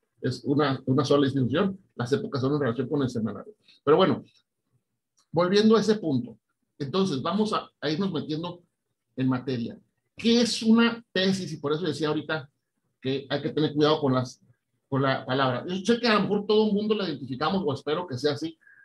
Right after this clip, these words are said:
Bueno, otra, otra aclaración. Este curso yo, la primera vez que lo, e-, esta vez, bueno, más bien esta, esta vez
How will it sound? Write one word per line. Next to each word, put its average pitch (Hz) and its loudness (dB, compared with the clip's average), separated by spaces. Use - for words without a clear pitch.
Bueno, - 4
otra, 208 4
otra 226 4
aclaración. 165 0
Este 190 -4
curso 233 0
yo, 220 2
la 143 0
primera 139 4
vez 214 6
que 247 -2
lo, 185 0
e-, 151 0
esta 185 0
vez, 190 -2
bueno, 135 -2
más 135 -2
bien 202 -2
esta, 208 -2
esta 160 -4
vez 147 -4